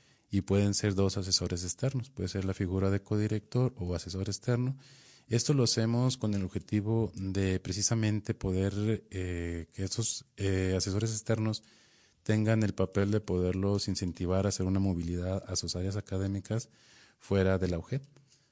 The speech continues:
Y a partir de eso, pues, logramos que también ese requisito de egreso, pues, eh,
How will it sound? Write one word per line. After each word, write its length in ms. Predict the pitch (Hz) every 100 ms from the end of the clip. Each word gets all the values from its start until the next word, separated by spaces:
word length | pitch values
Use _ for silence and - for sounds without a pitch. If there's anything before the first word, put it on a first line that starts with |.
| _ _ _ _ _ _ 98
Y 140 | 95
a 80 | 90
partir 340 | 90 - 104
de 100 | 101
eso, 180 | 98 113
pues, 140 | 110 98
logramos 520 | 90 87 87 90 90
que 120 | -
también 300 | - 87 90
ese 180 | 92 101
requisito 600 | 101 92 92 101 - 92
de 80 | 87
egreso, 400 | 87 90 85 98
pues, 320 | - 87 -
eh, 380 | 87 80 82 80